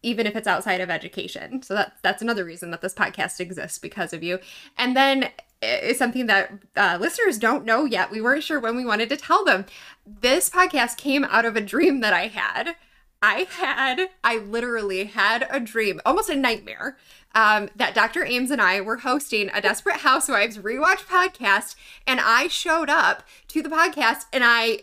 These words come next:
had nothing to say. I couldn't remember the episode, and she was so kind but disappointed in me, because that's not how she taught me to, uh, to, to behave in my professional,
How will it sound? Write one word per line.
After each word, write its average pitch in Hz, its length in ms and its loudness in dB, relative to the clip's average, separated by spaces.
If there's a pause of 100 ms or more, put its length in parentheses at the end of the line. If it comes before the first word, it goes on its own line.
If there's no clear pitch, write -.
had 247 200 -6
nothing 269 280 0
to 269 60 -2
say. 311 440 -4
I 226 500 -10
couldn't - 220 -6
remember 247 320 0
the - 180 -10
episode, 370 680 2 (260)
and 254 160 0
she 277 140 -2
was 285 180 -2
so 285 600 2 (420)
kind 349 480 4
but 226 160 -2
disappointed 403 640 0
in 196 160 -6
me, 160 180 -10
because 359 360 0
that's 392 240 -4
not 339 440 4
how 370 240 2
she 392 240 2
taught 269 420 2
me 240 240 -6
to, 269 420 -4
uh, 214 200 -2
to, 381 300 -6
to 311 240 4
behave 311 380 -2
in 262 140 -4
my 254 100 4
professional, 277 560 -2